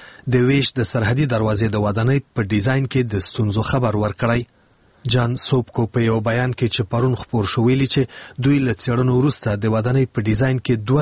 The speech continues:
لویې ستونزې موندلې. یوه دا چې دا دروازه د کنټرول لپاره یوازې یوه پوسته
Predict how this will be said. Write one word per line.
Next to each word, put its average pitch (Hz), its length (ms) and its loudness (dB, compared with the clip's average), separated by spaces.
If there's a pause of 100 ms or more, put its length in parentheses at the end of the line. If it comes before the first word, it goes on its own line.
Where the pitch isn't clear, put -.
لویې 98 220 0 (100)
ستونزې 113 420 0
موندلې. 117 380 0 (440)
یوه 113 220 2
دا 139 60 2 (100)
چې 135 80 2 (440)
دا 143 60 2 (120)
دروازه 113 300 0 (120)
د 110 60 0 (100)
کنټرول 147 420 0
لپاره 135 280 0
یوازې 120 420 0 (100)
یوه 131 140 2 (100)
پوسته 123 340 -2